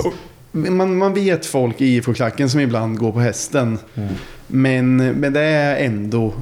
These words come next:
Speaker 1: Jag skulle ändå säga att det är väldigt olika. Fast att de som har, de som går... Hur ska jag säga? Det finns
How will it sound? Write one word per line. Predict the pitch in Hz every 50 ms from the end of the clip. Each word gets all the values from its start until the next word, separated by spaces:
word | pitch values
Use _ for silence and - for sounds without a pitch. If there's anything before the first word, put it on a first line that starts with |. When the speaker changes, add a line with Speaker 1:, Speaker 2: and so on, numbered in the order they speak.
| -
Speaker 1:
Jag | - 135
skulle | 123 - 151 139
ändå | 131 127
säga | 120 - 123 113
att | 110 -
det | - 113
är | 110
väldigt | 104 117 135 127 110 110 107 110 113 - 139
olika. | 135 123 117 113 110 110 110 - - 127 120 113 - -
Fast | - - 131 120 - -
att | 131 117 - - - - - -
de | - - 156 147 139
som | 131 131 131
har, | 127 120 113 - - -
de | 139 156 156 151
som | 156 156 147 139
går... | 170 180 170 165 165 160 - - - - - - - - - - -
Hur | - 127
ska | 123
jag | 139 127
säga? | 135 131 120 104 - - - - - - - - - - - - - - - - - - - - - - - - - - -
Det | - 147 151
finns | 143 175 170 165